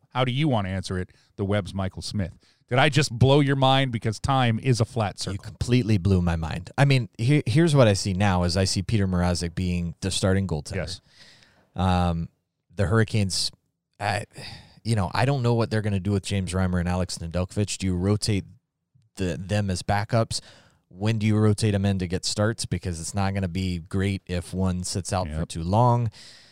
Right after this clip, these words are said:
Speaker 2: That's a complicated question. Maybe, you know, the trade deadline is Monday. Maybe something gets sorted out by then. For the future,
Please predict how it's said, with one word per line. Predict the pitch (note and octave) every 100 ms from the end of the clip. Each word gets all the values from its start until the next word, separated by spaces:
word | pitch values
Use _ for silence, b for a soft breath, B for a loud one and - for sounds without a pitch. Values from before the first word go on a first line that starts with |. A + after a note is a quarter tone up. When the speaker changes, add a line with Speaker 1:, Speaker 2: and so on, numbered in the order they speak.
| B B B _
Speaker 2:
That's | B2 C3
a | A#2+
complicated | B2 A2+ A2 A2+ G2
question. | - G#2+ - G#2+ G2+ - F#2+
Maybe, | G2 G#2+ B2 C3 B2+ B2 A#2+ A2+ G#2+ _ -
you | G#2
know, | F#2+
the | F#2
trade | - G#2+
deadline | G2+ G2 G2+ G2
is | F2
Monday. | A2 A#2+ A2+ A2 A2 _ _
Maybe | E2+ E2+
something | - G2 F#2+
gets | F2+ F#2
sorted | - G2 F#2
out | F#2 F2+
by | F#2
then. | F2+ A2+ A2+ A2+ b b b b b -
For | G2
the | F2
future, | - A3 - G#2+ G2+